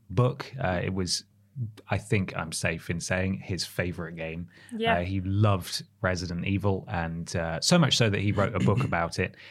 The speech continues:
Speaker 1: And he did that while he was writing for us. He sort of managed to juggle the two things. That book is available now. It's really insightful and really interesting.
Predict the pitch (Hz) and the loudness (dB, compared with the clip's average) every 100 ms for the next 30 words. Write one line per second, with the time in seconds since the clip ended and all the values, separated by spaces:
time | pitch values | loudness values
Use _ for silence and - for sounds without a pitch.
0 | - - 95 101 139 135 92 92 92 110 | -10 -2 -2 4 4 4 2 0 4 6
1 | 107 95 101 90 87 101 92 - 87 - | 6 4 2 0 2 2 2 0 -4 -2
2 | 95 - - 95 92 85 82 92 87 - | -2 -2 -6 -8 -6 -8 -4 -4 -2 -2
3 | 87 92 - 78 82 - 85 - 82 78 | 2 2 2 -6 -6 -6 -4 -4 -4 0
4 | 120 120 131 131 120 117 127 120 104 98 | 0 4 6 6 4 4 4 4 2 4
5 | 107 95 - 107 135 127 123 110 104 95 | 4 4 0 -4 4 6 8 6 6 4
6 | 107 104 - 90 95 98 90 90 90 - | 2 2 -2 -2 2 2 2 -2 -4 -4
7 | 82 - 82 80 | -4 -4 -8 -10